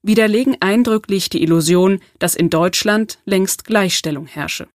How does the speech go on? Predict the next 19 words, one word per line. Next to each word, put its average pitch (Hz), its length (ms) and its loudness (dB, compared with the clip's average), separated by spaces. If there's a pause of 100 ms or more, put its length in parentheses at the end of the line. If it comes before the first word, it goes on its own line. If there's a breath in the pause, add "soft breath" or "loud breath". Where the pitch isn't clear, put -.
(1900)
Wenn 208 220 4
ich 302 140 4
für 214 160 0
einen 180 340 2
Kooperationspartner 185 1300 0
mit 160 240 -2
ausländischen 185 720 2
Delegierten, 190 680 2 (340 loud breath)
zum 233 160 0
Beispiel 233 400 0
aus 196 320 -2
Zentralasien, 185 920 0
arbeite, 180 540 -2 (320 soft breath)
sind 208 400 0
diese 262 340 2
immer 214 220 2
erstaunt 208 480 0
zu 170 160 0
hören, 160 420 2